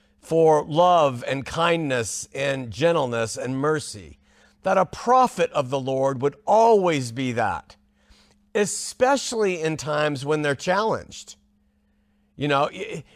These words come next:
i-, in other times, whatever, but especially when they're challenged, that's the fruit of the Spirit working.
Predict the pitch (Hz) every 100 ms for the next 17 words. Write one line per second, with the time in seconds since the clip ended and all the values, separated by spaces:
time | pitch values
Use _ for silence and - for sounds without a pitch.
0 | _ - 113 - - - - 208 240 240
1 | 214 190 185 180 175 165 185 226 202 143
2 | 160 - 143 - - - 233 269 - 214
3 | 180 160 147 - 156 160 131 202 254 -
4 | 170 - 160 151 131 - 202 233 156 151
5 | 220 247 110 82